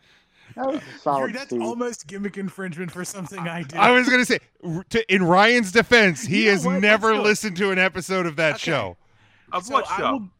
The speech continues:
Speaker 2: I will give the premise, Final Wrestling Place. So what we do, we usually record Final Wrestling Place the Sunday before, or, like, the, the afternoon before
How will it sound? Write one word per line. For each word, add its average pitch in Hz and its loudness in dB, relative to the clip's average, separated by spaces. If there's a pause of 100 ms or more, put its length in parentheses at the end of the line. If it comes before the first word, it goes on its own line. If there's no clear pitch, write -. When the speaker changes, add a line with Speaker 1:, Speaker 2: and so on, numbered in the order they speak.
(220)
Speaker 2:
I 220 -6
will 285 -6
give 247 -12
the 226 -12
premise, 156 -10
Final 190 -8
Wrestling 127 -10
Place. - -18 (1160)
So 175 -12
what 190 -8
we 220 -8
do, 185 -14
we 196 -10
usually 220 -10
record 156 -8 (120)
Final 160 -8
Wrestling 156 -10
Place 139 -12
the 156 -12
Sunday 156 -10
before, 131 -10
or, 147 -6
like, 135 -12
the, 147 -12 (220)
the 156 -8 (160)
afternoon 175 -8
before 139 -10